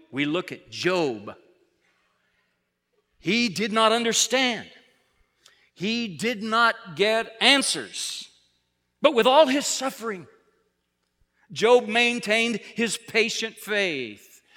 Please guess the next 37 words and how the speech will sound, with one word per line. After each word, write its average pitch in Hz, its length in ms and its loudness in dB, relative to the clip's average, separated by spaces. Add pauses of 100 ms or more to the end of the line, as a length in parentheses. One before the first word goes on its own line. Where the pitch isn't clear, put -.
(200)
Did 175 140 4
he 254 80 2
question 240 440 0
God? 240 320 4 (140)
Yes. 214 400 4 (140)
Did 240 100 2
he 247 100 -4
pray 262 240 4
to 262 80 -2
God? 254 360 2 (160)
Yes. 214 420 2 (180)
Did 262 160 2
he 285 140 0
rant 254 360 2
at 190 180 0
God? 135 340 2 (120)
Yes. 170 420 4 (140)
Did 269 100 4
he 302 120 0
plead 285 320 2
with 180 160 -2
God? 156 280 2 (160)
Yes. 226 360 6 (140)
Did 320 100 4
he 349 80 0
turn 311 200 0
his 214 120 -4
back 208 280 6
on 185 160 -2
God? 143 320 2 (120)
No. 139 560 2 (1900)
No. 107 260 -14 (2000)
So 143 220 -6
when 143 120 -6
circumstances 175 800 -8
are 170 100 -6
uncontrollable, 190 1120 -10